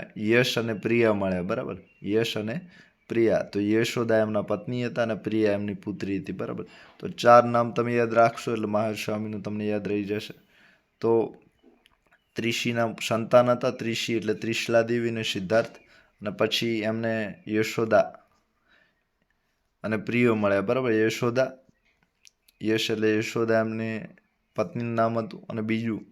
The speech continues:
એમને આ યશોદા અને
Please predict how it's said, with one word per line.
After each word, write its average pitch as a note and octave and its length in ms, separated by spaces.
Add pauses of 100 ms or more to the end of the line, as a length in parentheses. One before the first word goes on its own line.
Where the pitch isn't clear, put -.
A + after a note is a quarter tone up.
(160)
એમને A2 300 (180)
આ G#2+ 200 (720)
યશોદા A2 680
અને G#2+ 200